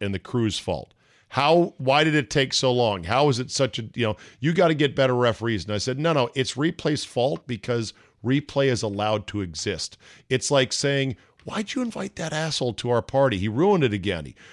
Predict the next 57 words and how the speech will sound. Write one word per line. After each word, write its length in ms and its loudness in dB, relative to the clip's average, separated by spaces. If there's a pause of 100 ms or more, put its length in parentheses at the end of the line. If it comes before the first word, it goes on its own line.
(180)
kept 220 0
farting 540 2
and 80 -2
the 40 -4
girls 480 2
were 120 2
all 200 4
dri-, 320 0 (100)
driven 300 4
away 420 6
and 80 4
he 140 0 (360)
dipped 220 2
his 180 2
hand 320 2
into 140 0
the 100 0
punch 420 -2
bowl. 320 2
Why'd 380 -2
you 80 0
do 360 0
that?" 260 0 (540)
And 100 4
if 120 4
you 260 0
defended 520 2
that 180 4
by 120 4
saying, 400 2 (420)
"Oh, 260 2
you 160 4
know 180 6
what? 320 4
Carl's 380 2
not 280 0
that 240 2
bad 260 2
a 60 -4
guy. 460 -6
It 80 -4
just, 340 -2 (280)
he 180 0
had 120 4
a 60 2
couple 340 -2
things 420 -2
last 340 -2
night 240 -2
that 160 0
were 100 0
a 40 -2
little 300 0
uncomfortable, 760 -10
but 180 -2
that's 220 2
okay. 360 2